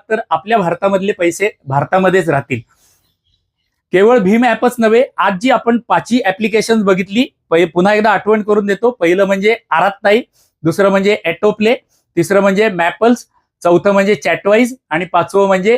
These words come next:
भीम. ही भारतीय ॲप्लिकेशन जर आजपासून आपण स्वतः वापरायला आरंभ केला आणि आपल्या, अ, near and dear ones-ला, आपल्या शब्दाला सन्मान करणाऱ्या,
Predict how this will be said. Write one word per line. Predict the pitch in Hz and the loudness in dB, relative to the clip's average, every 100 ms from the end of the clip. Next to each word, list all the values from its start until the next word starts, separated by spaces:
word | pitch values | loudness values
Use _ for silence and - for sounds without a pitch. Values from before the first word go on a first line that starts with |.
| - | 0
भीम. | 127 175 135 120 _ _ - | 0 2 2 -4 _ _ -4
ही | 202 | 0
भारतीय | 196 175 - 262 | 2 0 0 0
ॲप्लिकेशन | 220 233 220 220 240 214 | 2 0 -2 -2 -2 0
जर | 240 247 | -2 0
आजपासून | 180 202 - 226 254 | -2 -2 -4 -4 0
आपण | 208 220 220 | 0 0 -2
स्वतः | - 175 - 208 233 175 | -2 -4 0 2 2 2
वापरायला | 160 185 202 208 | -2 0 2 2
आरंभ | 170 180 196 | 2 0 -4
केला | 190 185 214 | -4 -2 -2
आणि | - 165 190 - | -2 -6 -6 -6
आपल्या, | 165 190 226 226 _ | -6 0 0 -2 _
अ, | 156 147 | -4 -4
near | 156 170 202 | -2 0 2
and | 220 208 | 2 0
dear | 196 208 | 2 4
ones-ला, | 202 196 151 165 143 | 2 0 -2 -2 0
आपल्या | 156 180 196 | -2 -2 -4
शब्दाला | 175 165 196 208 | -6 -2 0 0
सन्मान | 190 170 208 233 | -2 -4 -2 -2
करणाऱ्या, | 220 175 190 220 | 0 0 2 0